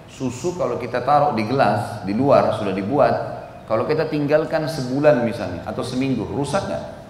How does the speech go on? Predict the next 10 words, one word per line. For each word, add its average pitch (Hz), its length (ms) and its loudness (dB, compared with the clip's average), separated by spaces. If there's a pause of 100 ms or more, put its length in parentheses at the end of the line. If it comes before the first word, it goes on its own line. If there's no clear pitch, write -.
(800)
Baik. - 160 -8 (580)
Di 139 140 0
surga 220 420 4
tidak 202 320 4
akan 190 140 2
pernah 180 180 2
rusak, 160 480 0
abadi, 151 540 6 (160)
sungai 214 560 0
susu. 170 420 0